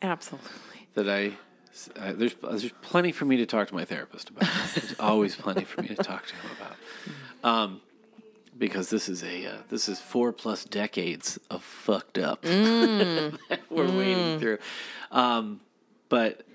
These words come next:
Speaker 2: o-, overall, I think the, the headspace is getting better around
Speaker 1: I
Speaker 2: here.
Speaker 1: think so.
Speaker 2: I think we're, we're making strides.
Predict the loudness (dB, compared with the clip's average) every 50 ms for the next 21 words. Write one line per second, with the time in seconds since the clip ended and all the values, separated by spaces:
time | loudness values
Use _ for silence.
0 | 0 4 4 4 4 2 2 2 2 2 2 2 2 2 2 2 0 -2 -2 -4
1 | -4 -4 -4 -4 -4 -4 -4 -4 -8 -10 -12 -14 -14 -10 -8 -8 -8 -6 -4 -4
2 | -4 -6 -6 -4 -4 -4 -2 -4 -6 -8 -8 -4 -4 -4 -4 -4 -6 -12 -12 -12
3 | -10 -10 -10 -10 -8 -8 -6 -6 -6 -8 -6 -2 -2 0 2 4 2 2 0 -2
4 | -2 -2 -2 -2 -2 -4 -6 -10 -12 -12 -12 -14 -12 -10 -10 -10 -12 -12 -12 -10
5 | -10 -10 -10 -12 -12 -12 -12 -12 -10 -8 -6 -4 -2 -2 -4 -6 -8